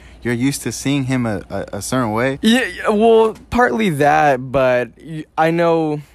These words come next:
Speaker 2: I know in my head, like, that's not him anymore, so I didn't wanna try to, you know, be like, "Oh, Gibby," or some <laughs> shit, you know what I mean? That's what I wanted to do, of course, the whole time,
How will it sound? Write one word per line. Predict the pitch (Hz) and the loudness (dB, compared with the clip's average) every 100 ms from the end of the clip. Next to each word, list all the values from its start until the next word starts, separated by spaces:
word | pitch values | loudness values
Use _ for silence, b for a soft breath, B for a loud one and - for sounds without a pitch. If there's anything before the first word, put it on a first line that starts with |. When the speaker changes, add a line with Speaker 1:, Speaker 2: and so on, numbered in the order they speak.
| _ 143 | _ -4
Speaker 2:
I | 156 | -2
know | 165 | 0
in | 160 | 0
my | 139 131 | 0 -2
head, | 143 131 | 0 -2
like, | 113 107 104 101 - | -2 -6 -6 -12 -18
that's | 120 131 131 147 | -8 -6 -4 -4
not | 127 | -4
him | 139 139 135 | -4 -4 -4
anymore, | 135 139 135 135 135 127 | -4 -4 -4 -2 0 -2
so | 131 - 127 117 110 107 - b b - | -6 -6 -2 0 0 -2 -6 b b -4
I | 135 | -2
didn't | 139 131 | 0 0
wanna | 135 | 0
try | 127 135 127 | -2 -4 -4
to, | 127 | -4
you | 127 | -4
know, | 127 117 113 113 139 | -2 -2 -2 -6 -8
be | 135 | -2
like, | 123 127 | -2 -2
"Oh, | 208 202 | -2 -2
Gibby," | 165 156 233 262 233 214 185 165 | -4 -6 -4 0 4 6 6 6
or | 160 156 | 2 0
some | 170 175 | 0 0
<laughs> | |
shit, | - - 233 | 0 0 2
you | 202 214 | 4 4
know | 202 | 4
what | 196 | 4
I | |
mean? | 202 | 2
That's | 202 202 | 0 0
what | 175 | 0
I | 147 | 0
wanted | 135 196 214 156 | 2 2 2 0
to | 147 | -2
do, | 160 | 0
of | 156 147 | 0 -2
course, | 175 185 | -6 -6
the | - 151 | -6 -8
whole | 151 | -8
time, | 151 165 160 147 143 | -6 -6 -4 -6 -8